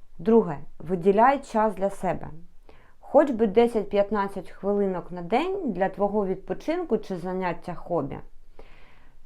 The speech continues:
Це дасть тобі сил на весь день. Третє.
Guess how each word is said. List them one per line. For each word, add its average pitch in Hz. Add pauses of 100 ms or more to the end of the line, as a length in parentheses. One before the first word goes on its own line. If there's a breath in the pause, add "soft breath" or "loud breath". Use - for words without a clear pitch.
(140)
Це 202
дасть 220
тобі 180
сил 269
на 170
весь 175
день. 135 (1160)
Третє. 160